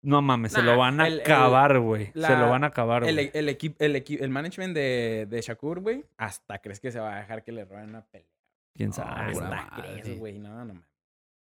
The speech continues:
Speaker 3: Pero
Speaker 2: No,
Speaker 3: eso
Speaker 2: no
Speaker 3: sí,
Speaker 2: creo.
Speaker 1: Va a estar bueno, güey,
Speaker 3: está
Speaker 1: va a estar
Speaker 3: chingón,
Speaker 1: bueno, güey,
Speaker 3: está
Speaker 1: va a estar
Speaker 3: chingón
Speaker 1: bueno.
Speaker 3: ver pele-, las peleas de, de los mejores contra los mejores y
Speaker 1: Eso es
Speaker 3: las
Speaker 1: lo más chingón, la
Speaker 3: ciento treinta,
Speaker 1: neta, güey.
Speaker 3: ciento treinta, qué, qué mejor que una unificación.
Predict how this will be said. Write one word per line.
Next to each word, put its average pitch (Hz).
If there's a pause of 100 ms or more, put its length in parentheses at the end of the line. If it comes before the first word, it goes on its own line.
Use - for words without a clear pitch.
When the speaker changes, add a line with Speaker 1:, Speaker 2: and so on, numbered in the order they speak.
(760)
Speaker 3:
Pero 139
Speaker 2:
No, 151
Speaker 3:
eso 151
Speaker 2:
no 175
Speaker 3:
sí, 165
Speaker 2:
creo. 190
Speaker 1:
Va -
a 131
estar 175
bueno, 135
güey, 107
Speaker 3:
está 107
Speaker 1:
va 120
a 123
estar 165
Speaker 3:
chingón, 135
Speaker 1:
bueno, 120
güey, 101
Speaker 3:
está 110
Speaker 1:
va 123
a -
estar 135
Speaker 3:
chingón 127
Speaker 1:
bueno. -
Speaker 3:
ver 127
pele-, 135
las 120
peleas 120
de, 120
de -
los 101
mejores 110
contra 113
los 92
mejores 120
y 104
Speaker 1:
Eso 113
es 135
Speaker 3:
las 170
Speaker 1:
lo 170
más 156
chingón, 135
la 117
Speaker 3:
ciento 113
treinta, 127
Speaker 1:
neta, -
güey. -
Speaker 3:
ciento 120
treinta, 127
qué, 107
qué 117
mejor 117
que -
una 123
unificación. 113